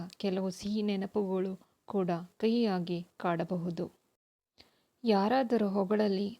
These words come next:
ಅಥವಾ ತೆಗಳಲಿ ಲಾಭ ಮಾತ್ರ ನಮ್ಮದೇ, ಏಕೆಂದರೆ ಹೊಗಳಿಕೆ ಪ್ರೇರೇಪಿಸುತ್ತದೆ ಮತ್ತು ತೆಗಳಿಕೆಗಳು ನಾವು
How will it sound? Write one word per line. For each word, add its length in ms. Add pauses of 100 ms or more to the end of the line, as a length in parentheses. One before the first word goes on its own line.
ಅಥವಾ 380 (280)
ತೆಗಳಲಿ 640
ಲಾಭ 300 (640)
ಮಾತ್ರ 320 (760)
ನಮ್ಮದೇ, 560
ಏಕೆಂದರೆ 760
ಹೊಗಳಿಕೆ 720 (200)
ಪ್ರೇರೇಪಿಸುತ್ತದೆ 1080 (260)
ಮತ್ತು 540
ತೆಗಳಿಕೆಗಳು 880
ನಾವು 480